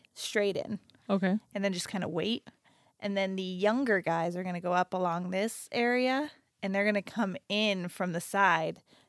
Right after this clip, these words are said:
Speaker 1: to kind of try to push the deer towards these older gentlemen,
Speaker 2: Gotcha,
Speaker 1: which
Speaker 2: gotcha,
Speaker 1: I thought
Speaker 2: gotcha,
Speaker 1: was so
Speaker 2: gotcha.
Speaker 1: cute. I was like, "Oh, they're
Speaker 2: So
Speaker 1: not even
Speaker 2: nice.
Speaker 1: hunting. They're just like, 'We're gonna help
Speaker 2: Yeah.
Speaker 1: you.'"
Speaker 2: Kinda like a sheepdog.
Speaker 1: Yeah. <laughs> And so they all had, like, or-,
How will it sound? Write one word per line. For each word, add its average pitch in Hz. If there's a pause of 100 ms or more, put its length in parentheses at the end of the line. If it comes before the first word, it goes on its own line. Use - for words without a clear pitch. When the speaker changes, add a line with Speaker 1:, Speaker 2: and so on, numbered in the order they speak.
Speaker 1:
to -
kind 196
of 170
try 175
to 175
push -
the 180
deer 175
towards -
these -
older 185
gentlemen, 220
Speaker 2:
Gotcha, 208
Speaker 1:
which 170
Speaker 2:
gotcha, 180
Speaker 1:
I -
thought 202
Speaker 2:
gotcha, 175
Speaker 1:
was 143
so 202
Speaker 2:
gotcha. 151
Speaker 1:
cute. 175
I 113
was 202
like, 208
"Oh, 190 (320)
they're 240
Speaker 2:
So 269
Speaker 1:
not 262
even 196
Speaker 2:
nice. 185
Speaker 1:
hunting. 233
They're 190
just 208
like, 202
'We're 202
gonna 190
help 226
Speaker 2:
Yeah. 175
Speaker 1:
you.'" 180 (420)
Speaker 2:
Kinda 247
like 220
a 208
sheepdog. 160 (120)
Speaker 1:
Yeah. 262
<laughs> 359 (500)
And 285
so 294
they 294
all 262
had, 233
like, 208
or-, -